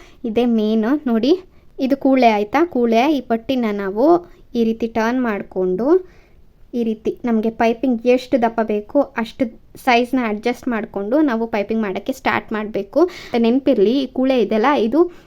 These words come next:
ಇದು ಬಂದು ಈ ರೀತಿ ಪಟ್ಟಿ ಸೈಡೇ ಬರಬೇಕು. ಆ, ನೀವು ಈ ರೀತಿ ಫೋಲ್ಡ್ ಮಾಡುವಾಗ ಕೂಳೆನ ಹಿಂದ್ಗಡೆಗೆ ಬಿಟ್ಬಿಟ್ಟು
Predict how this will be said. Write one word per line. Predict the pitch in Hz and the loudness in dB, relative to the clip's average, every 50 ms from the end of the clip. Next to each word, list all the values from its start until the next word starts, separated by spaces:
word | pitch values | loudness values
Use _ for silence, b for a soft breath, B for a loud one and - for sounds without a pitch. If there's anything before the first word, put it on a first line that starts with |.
| B B B - | B B B 0
ಇದು | 262 254 285 | 4 4 4
ಬಂದು | 247 240 220 226 262 330 | 4 4 2 4 4 4
ಈ | - - 254 254 254 | 4 4 2 0 0
ರೀತಿ | 254 247 233 - 190 | 0 -2 -2 -4 -4
ಪಟ್ಟಿ | - - 240 226 226 - 294 302 | -2 0 -2 -2 0 0 0 0
ಸೈಡೇ | 294 294 247 226 226 277 285 | 2 2 2 4 4 4 4
ಬರಬೇಕು. | 247 226 202 208 208 202 202 - 214 - B B B B B B - | 2 2 0 0 0 -2 0 0 -4 -4 B B B B B B 0
ಆ, | 226 226 226 226 226 226 | 2 4 4 4 4 2
ನೀವು | 233 247 254 247 247 | 2 2 2 2 2
ಈ | 247 | 0
ರೀತಿ | 247 254 262 254 277 | 0 0 0 0 -2
ಫೋಲ್ಡ್ | 277 - 269 247 254 277 269 | -2 0 2 4 4 4 4
ಮಾಡುವಾಗ | 277 262 247 233 226 226 220 208 208 190 185 208 262 294 | 2 2 0 0 2 0 0 0 0 -2 -2 0 0 -2
ಕೂಳೆನ | 285 - 277 269 262 262 262 269 | 0 2 2 4 4 4 2 2
ಹಿಂದ್ಗಡೆಗೆ | 269 - 269 247 240 247 247 240 240 226 233 | 2 2 2 0 2 2 0 0 2 2 0
ಬಿಟ್ಬಿಟ್ಟು | 226 226 226 - - 233 226 - 208 | 0 -2 -4 -4 -4 -4 -2 0 0